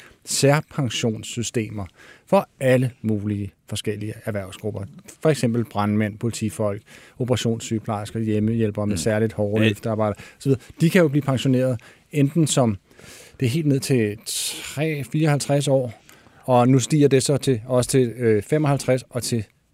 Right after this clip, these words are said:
Speaker 1: s-, nioghalvtreds, hvis ikke jeg tager meget fejl.
Speaker 2: Og det er de her toogfyrre forskellige aftaler, der
Speaker 1: Ja,
Speaker 2: noget, der
Speaker 1: men
Speaker 2: stiger.
Speaker 1: grundlæggende set, så,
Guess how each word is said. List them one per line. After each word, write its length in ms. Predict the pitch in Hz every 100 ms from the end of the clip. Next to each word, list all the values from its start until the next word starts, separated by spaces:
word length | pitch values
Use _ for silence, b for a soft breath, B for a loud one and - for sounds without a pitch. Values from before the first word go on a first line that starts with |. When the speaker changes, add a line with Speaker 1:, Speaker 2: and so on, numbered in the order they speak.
| _ _
Speaker 1:
s-, 420 | - - - - -
nioghalvtreds, 680 | 123 127 131 113 - 104 -
hvis 180 | 107
ikke 120 | 104 104
jeg 80 |
tager 100 | 104
meget 220 | 110 98 101
fejl. 240 | 95 87 -
Speaker 2:
Og 120 | 113
det 60 | 139
er 40 |
de 120 | 156
her 300 | 151 147 117
toogfyrre 500 | 98 156 151 120 127
forskellige 400 | 107 - 123 123
aftaler, 440 | 95 123 127 104 101
der 120 | 104
Speaker 1:
Ja, 100 | 107
Speaker 2:
noget, 360 | 101 101 98
der 100 | 110
Speaker 1:
men 100 | 117
Speaker 2:
stiger. 140 | 117 120
Speaker 1:
grundlæggende 480 | 143 185 190 170 165
set, 320 | - 139 -
så, 160 | 147